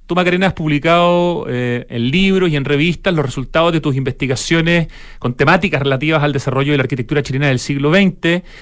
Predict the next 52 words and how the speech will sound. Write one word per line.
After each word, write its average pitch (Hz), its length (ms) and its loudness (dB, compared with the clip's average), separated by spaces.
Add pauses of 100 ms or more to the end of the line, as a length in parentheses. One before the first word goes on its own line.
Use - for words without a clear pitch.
(260)
y 117 80 -6
una 208 200 4
de 208 80 4
esas 202 260 2
investigaciones, 180 960 -2 (100)
eh, 127 420 -2
fue 147 200 0
motivo 156 340 0
de 151 60 2
una 143 120 0
conversación 139 420 2
que 160 60 0
tuvimos, 185 300 0
que - 80 -2
es 156 60 2
el 151 100 2
libro 175 260 2
Turismo 175 460 2
y 190 80 2
Arquitectura 156 520 -2
Moderna 175 640 2
en 143 220 -6
Chile, 127 520 0
de 135 340 0
A 139 100 0
R 147 160 0
Q 151 380 0
Ediciones. 190 560 2 (460)
Me 160 60 -2
acuerdo 151 200 2
perfecto 143 420 -2
en 175 60 -2
esa 170 120 -2
conversación, 156 640 -2
hablábamos, 147 480 0 (420)
entre 127 220 -6
otras - 160 -8
cosas, 156 260 -2
de 156 60 0
la 139 60 0
importancia 147 460 -2
que 147 80 -6
tenía, 131 540 0
no 113 80 -2
sé, 143 180 0
la 123 60 4
empresa 147 400 -2
de 131 60 0
ferrocarriles, 131 760 2
¿no 135 60 -2
es 135 80 -4
cierto?, 160 400 -2